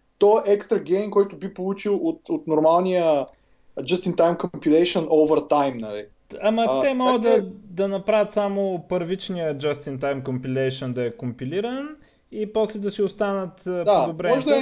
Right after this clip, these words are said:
Speaker 1: някакъв,
Speaker 2: Такова.
Speaker 1: може да е
Speaker 2: Е,
Speaker 1: някакъв
Speaker 2: може, може да
Speaker 1: мод.
Speaker 2: се направи микс, то, то аз гледах, че то не
Speaker 1: Но
Speaker 2: било толкова просто това. В смисъл, че примерно
Speaker 1: Да, да.
Speaker 2: engine-а на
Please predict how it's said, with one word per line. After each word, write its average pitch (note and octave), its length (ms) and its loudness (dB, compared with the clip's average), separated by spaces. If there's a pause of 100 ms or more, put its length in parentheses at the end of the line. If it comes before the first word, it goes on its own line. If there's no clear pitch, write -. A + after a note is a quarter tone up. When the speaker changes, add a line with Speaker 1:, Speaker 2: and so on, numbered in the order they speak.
Speaker 1:
някакъв, A#3 140 -8 (100)
Speaker 2:
Такова. F#3+ 80 -6 (120)
Speaker 1:
може A3+ 180 -2
да A3 100 -4
е - 20 -2
Speaker 2:
Е, G3+ 80 0
Speaker 1:
някакъв G3 180 0
Speaker 2:
може, C4 120 -2
може C#4 120 0
да D4 60 2
Speaker 1:
мод. C#4+ 60 -8
Speaker 2:
се C4+ 80 -10
направи G#3+ 320 0
микс, A#3 280 -8
то, G3+ 240 -4
то G#3+ 60 0
аз B3 220 0
гледах, A#3 300 0
че G3+ 640 0 (1000)
то G3+ 160 0
не F#3+ 220 -2
Speaker 1:
Но F3+ 100 4
Speaker 2:
било G3 200 4
толкова F#3+ 440 -2
просто C#3 340 -6
това. A2+ 240 -10
В - 60 -18
смисъл, F3+ 320 -8
че F3 280 -10
примерно F#3 220 -10
Speaker 1:
Да, C#3+ 200 0
да. D3 60 4
Speaker 2:
engine-а F3+ 260 0
на E3 80 -10